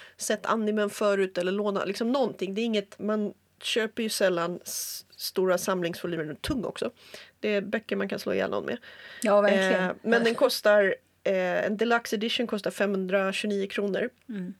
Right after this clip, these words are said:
Speaker 1: Så att du vet ju att du gillar det. Och Berserk är ju otroligt mörk. Det är, är väl grim dark fantasy.
Speaker 2: Mm.
Speaker 1: Mycket våld och våldtäkt och så. Men det är också en riktigt, alltså det är en intressant berättelse. För han, han går ju fullt ut med liksom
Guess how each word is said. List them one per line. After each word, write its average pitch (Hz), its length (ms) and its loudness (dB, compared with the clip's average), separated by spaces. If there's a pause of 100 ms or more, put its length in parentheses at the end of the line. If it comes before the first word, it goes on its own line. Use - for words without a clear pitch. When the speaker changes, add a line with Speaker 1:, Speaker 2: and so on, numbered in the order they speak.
(320)
Speaker 1:
Så - 180 -2
att 208 320 0
du 196 340 -6
vet 277 280 2
ju 269 140 4
att 214 160 2
du 247 80 -4
gillar 262 300 0
det. - 140 -2 (240)
Och 202 280 2
Berserk 269 480 2
är 190 40 2
ju 190 220 0 (180)
otroligt 233 640 -2
mörk. - 360 -4
Det 202 220 4
är, 196 240 2
är 190 480 -4
väl 170 320 -4
grim 202 320 0
dark 175 340 2
fantasy. 185 720 -4 (240)
Speaker 2:
Mm. 202 260 -6
Speaker 1:
Mycket 202 540 0
våld 180 340 0
och 175 60 -4
våldtäkt 175 500 -4
och 185 80 -6
så. 170 160 -2
Men 214 200 0
det 190 140 0
är 196 40 2
också 269 460 -2 (400)
en 208 160 0
riktigt, 196 800 -8
alltså 202 160 -2
det 214 60 0
är - 20 0
en 214 60 0
intressant 240 640 0
berättelse. - 520 -4
För 202 440 0
han, 220 340 -4
han 233 180 -2
går 240 120 0
ju 214 140 0
fullt 233 500 -4
ut 185 180 -4
med 180 160 -6
liksom 170 340 -6